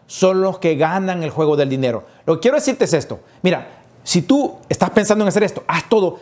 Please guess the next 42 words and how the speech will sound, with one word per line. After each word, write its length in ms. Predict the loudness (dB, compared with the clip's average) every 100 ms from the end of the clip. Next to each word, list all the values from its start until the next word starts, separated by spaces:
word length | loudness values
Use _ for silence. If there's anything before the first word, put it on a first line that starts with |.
| -4
Por 100 | 0
lo 80 | 2
menos 360 | 2 0 -2 -2
haz 260 | -2 -2 0
tu 100 | 0
estructura. 720 | 2 -2 2 2 2 -2 -12
Si 140 | -4 0
vas 120 | 0
a 40 |
hacer 180 | 0 0
un 100 | 2
holding 220 | 0 0
company, 460 | 0 0 0 -2 -4
hazla 260 | -4 0 2
ya. 340 | 2 2 -4 -16 -6
Si 140 | 0
vas 160 | 0 2
a 80 |
crear 200 | 2 2
una 200 | 2 2
L 100 | 2
L 140 | 2 0
C, 340 | -2 -2 -4 -20 _
hazla 300 | -2 0 0
ya. 280 | 0 0 0
Lo 100 | -4
importante 440 | -6 -4 -2 -2 -2
es 60 |
que 80 | -2
lo 100 | 0
tengas 220 | 0 2
listo. 440 | 2 0 -2 -8 -12 _ -2
Porque 240 | 0 0
si 100 | 0
es 60 | 0
que 140 | 0
te 80 | 0
aparece 400 | 2 2 2 0
una, 180 | -2 0
una 200 | 0 0
oportunidad, 720 | 0 0 0 2 2 2 -2 -12 -8 0
hoy 400 | 2 2 0